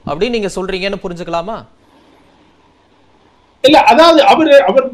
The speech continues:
Speaker 2: அவர் என்ன முடிவு எடுக்கிறாருன்னு நீங்க கவனிக்கணும்ல.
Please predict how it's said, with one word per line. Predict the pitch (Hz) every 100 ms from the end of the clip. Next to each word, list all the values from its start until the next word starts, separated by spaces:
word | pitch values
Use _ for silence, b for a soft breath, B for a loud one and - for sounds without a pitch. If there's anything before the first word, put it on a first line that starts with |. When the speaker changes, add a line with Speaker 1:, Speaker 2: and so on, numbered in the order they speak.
| -
Speaker 2:
அவர் | 196 285
என்ன | 240 285 403
முடிவு | 339 320 311
எடுக்கிறாருன்னு | 262 - 294 302 302 -
நீங்க | 247 196
கவனிக்கணும்ல. | 226 240 214 147 123